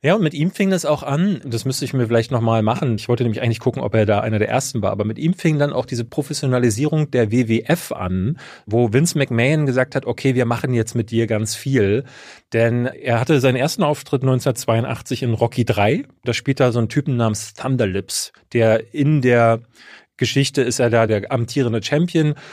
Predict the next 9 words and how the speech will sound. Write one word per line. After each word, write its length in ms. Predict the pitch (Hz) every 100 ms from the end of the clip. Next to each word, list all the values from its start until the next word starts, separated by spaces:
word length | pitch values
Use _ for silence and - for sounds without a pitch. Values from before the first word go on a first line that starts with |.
| - -
und 160 | 123
in 140 | 127 117
so 80 |
einem, 540 | 123 117 117 113 113 113 _ _ _ _ _
wie 160 | 120 135
nennt 160 | 143 147
man 80 |
das, 120 | 139 131
Exhibition-Match 960 | 131 110 131 160 123 98 98 - -